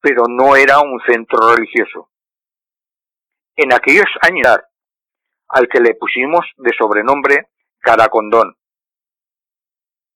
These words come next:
siempre empezaba sus clases con la siguiente reflexión:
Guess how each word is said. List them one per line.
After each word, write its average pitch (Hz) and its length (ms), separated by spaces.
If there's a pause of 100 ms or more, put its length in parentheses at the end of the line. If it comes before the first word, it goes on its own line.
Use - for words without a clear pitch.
(480)
siempre 190 480
empezaba 139 640
sus 147 200
clases 180 400 (460)
con 139 180
la 139 140
siguiente 143 400
reflexión: 127 640